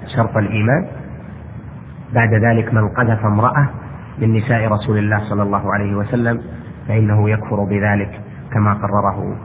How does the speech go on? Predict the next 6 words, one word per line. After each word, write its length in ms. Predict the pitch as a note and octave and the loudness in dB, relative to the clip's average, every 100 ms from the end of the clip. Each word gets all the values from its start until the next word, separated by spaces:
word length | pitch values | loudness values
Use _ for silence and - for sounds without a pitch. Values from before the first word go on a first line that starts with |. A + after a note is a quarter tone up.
| - | -2
أهل 220 | A2+ G#2+ | 2 4
العلم. 300 | G#2 A2 G2+ - - - - - - - | 4 2 0 -4 -12 -14 -16 -16 -16 -10
وفي 120 | B2 D3+ | 0 4
المسألة 560 | C#3+ B2+ B2 A#2 A2+ - - - - - - | 4 4 2 0 0 -6 -14 -14 -16 -14 -4
مباحث 420 | A2+ B2 - A2+ | 0 2 2 -2
أخر 400 | G2+ A#2 C3 C3+ | -2 -2 -2 -2